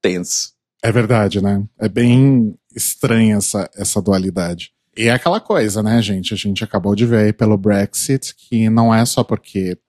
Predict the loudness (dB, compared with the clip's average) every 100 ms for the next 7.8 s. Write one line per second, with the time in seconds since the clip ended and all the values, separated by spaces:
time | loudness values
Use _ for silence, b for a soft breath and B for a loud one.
0 | _ -4 -2 -2 -2 -2 -2 -2 -2 -2
1 | 0 0 0 0 0 2 0 0 -4 0
2 | -2 0 0 -2 -4 -4 -6 _ -8 -4
3 | -2 -2 -4 -8 -12 -6 -2 0 2 2
4 | 4 4 2 0 0 2 2 2 2 0
5 | 2 0 0 -2 -12 _ -20 -4 0 0
6 | 2 0 0 0 0 0 2 4 4 2
7 | 2 2 2 0 0 2 2